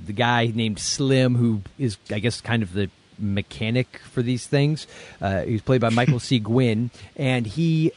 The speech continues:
Speaker 1: tells him, "Well, you could take the memory chip and you can, you know, try it and put it in a different model robot. It'll have all her memories and everything, but it'll just look different." Well, no, that's not good enough for Sam. So Sam hires E. Johnson, a bounty hunter, who turns out to be Melanie Griffith.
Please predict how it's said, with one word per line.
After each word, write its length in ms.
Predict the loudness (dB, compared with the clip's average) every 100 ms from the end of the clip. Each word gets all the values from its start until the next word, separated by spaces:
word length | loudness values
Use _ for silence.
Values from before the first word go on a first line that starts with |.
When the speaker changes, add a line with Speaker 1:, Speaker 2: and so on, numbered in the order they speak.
| -2
Speaker 1:
tells 300 | 0 2 2
him, 80 | 2
"Well, 80 |
you 100 | 2
could 120 | 2 0
take 160 | 0
the 80 | 0
memory 340 | 2 4 4
chip 260 | 2 2 2
and 80 | 0
you 80 | 0
can, 240 | 0 0
you 80 | 0
know, 160 | -2 -6 -10 -20 -20 -12
try 240 | -2 0
it 160 | 2 0
and 200 | -4 -4
put 120 | -2 0
it 60 |
in 80 | 2
a 80 | 0
different 300 | 0 -2 -6 -12 -8 -2
model 480 | 2 4 4 0 -2 -6
robot. 380 | -4 0 0 0
It'll 100 | 0
have 160 | 0
all 120 | 0
her 100 | 0
memories 320 | 0 0 -2 -2
and 60 |
everything, 180 | -2 -2
but 120 | -2
it'll 120 | -4 -6
just 160 | -4
look 140 | -4 -4
different." 220 | -4 -4
Well, 100 | -2
no, 400 | 0 2 0 -2 -6
that's 200 | -6 -2
not 100 | 0
good 60 |
enough 120 | 2 0
for 60 |
Sam. 300 | 0 -2 -2 -8 -18 -20 -20 -20 -20 _ _ _ -20
So 220 | -2 0
Sam 500 | 0 2 2 4 2
hires 680 | 0 0 2 2 2 0 -4 -4
E. 180 | -2 2
Johnson, 600 | 2 0 0 0 0 0 0
a 60 |
bounty 300 | 2 2 0
hunter, 240 | -2 -6 -8 -6
who 100 | -4
turns 240 | 2 2 2
out 120 | 2
to 80 | 0
be 220 | -2 -4 -8
Melanie 260 | -6 -6 0
Griffith. 440 | 0 0 -4 -12